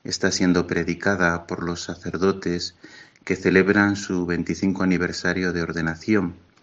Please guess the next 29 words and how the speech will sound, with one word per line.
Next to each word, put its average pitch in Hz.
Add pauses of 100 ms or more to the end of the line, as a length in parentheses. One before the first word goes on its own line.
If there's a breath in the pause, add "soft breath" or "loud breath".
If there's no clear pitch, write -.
(380 loud breath)
Y 87
está 92
siendo 92
muy 90
bonito, 104
pues -
cada 87
uno 90
nos 87
habla 92
de 85
un 87
aspecto 87
de 87
la 82
Virgen 87 (800 loud breath)
y 95
recuerda 98
también 87
un 85
poco 98
su 82
paso 90
por 85
esta -
casa, 87
por 85
el 82
seminario. 85